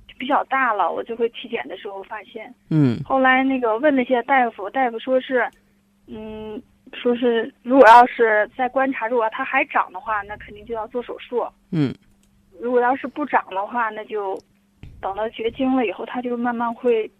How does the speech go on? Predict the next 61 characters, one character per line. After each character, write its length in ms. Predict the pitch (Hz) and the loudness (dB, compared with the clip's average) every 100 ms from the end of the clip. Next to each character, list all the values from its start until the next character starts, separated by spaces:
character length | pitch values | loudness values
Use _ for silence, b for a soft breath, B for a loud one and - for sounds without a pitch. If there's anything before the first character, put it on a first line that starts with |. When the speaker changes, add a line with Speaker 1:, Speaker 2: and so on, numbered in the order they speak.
| _ | _
Speaker 1:
变 160 | 269 233 | 0 0
小 300 | - 226 - | 0 0 0
的， 80 | 190 | -4
萎 200 | 190 - - | -6 -10 -6
缩。 240 | 220 202 196 | -2 0 2
Speaker 2:
那 120 | 185 | 6
也 120 | 147 | 4
不 180 | - 135 | 4 0
是， 200 | - 139 | 0 -2
不 180 | - 156 | 2 0
是 160 | 165 | 2
所 180 | 151 143 | -2 0
有 160 | 156 127 | 2 2
人 200 | 117 123 | 0 -2
都 180 | 120 | -2
这 120 | 117 127 | -2 -4
样。 140 | 113 135 - _ _ _ _ _ _ _ _ _ _ _ _ - | -6 -8 -16 _ _ _ _ _ _ _ _ _ _ _ _ -12
Speaker 1:
他， 240 | - 277 | -2 -2
因 160 | - 320 | 0 0
为 60 | 302 | 4
我 100 | 226 | 4
的 100 | 254 | 2
这 180 | 330 285 | 2 4
个 120 | 226 | 4
好 120 | 214 | 2
像 120 | 240 | -6
前 240 | 254 247 254 | -6 -6 -4
年 200 | 320 233 | -2 -2
的 120 | 226 | -4
时 120 | 233 | -8
候 220 | 214 220 214 | -8 -6 -8
体 160 | - | -6
检 180 | 247 - | -6 -6
的 60 | 202 | -10
时 80 | |
候 60 | 226 | -12
就 120 | 240 | -12
还 160 | 240 262 | -10 -10
三 220 | - 294 | -6 -4
十 80 | 285 | -4
多， 240 | 214 170 - b b b _ - | -6 -6 -8 b b b _ -6
结 100 | 302 | 2
果 100 | 254 | 2
都 240 | 277 285 | 2 -2
一 140 | 269 | -4
年 240 | 294 269 269 | -2 0 0
多， 240 | 269 269 254 | 2 2 0
快 140 | - 262 | -6 -4
两 180 | 220 | -4
年 220 | 196 185 208 | -6 -10 -6
了， 120 | 240 | -8
怎 100 | 233 | -8
么 160 | 208 233 | -12 -10
就 140 | 254 | -8
一 100 | 247 | -8
下 100 | 269 262 | -8 -4
长 200 | 254 175 | -2 -2
了 80 | 226 | -4
挺 180 | - 196 | -10 -8
多 180 | 226 247 | -4 0
的？ 220 | 226 175 | 0 0